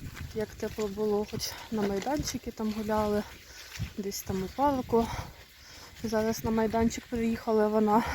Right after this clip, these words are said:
і ухом не веде. Дітки щось там трохи гацають, але... а вона собі книжечку нову вхопила і сидить, гортає її,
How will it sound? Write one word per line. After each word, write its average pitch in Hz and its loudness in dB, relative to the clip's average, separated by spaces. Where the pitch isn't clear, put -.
і 226 -4
ухом 226 0
не 214 4
веде. 214 0
Дітки 226 -4
щось - -8
там 220 -2
трохи 220 -4
гацають, 226 2
але... 208 0
а 262 -2
вона 202 2
собі 220 -2
книжечку 233 0
нову 220 2
вхопила 226 2
і - 0
сидить, 220 -2
гортає 233 0
її, 233 0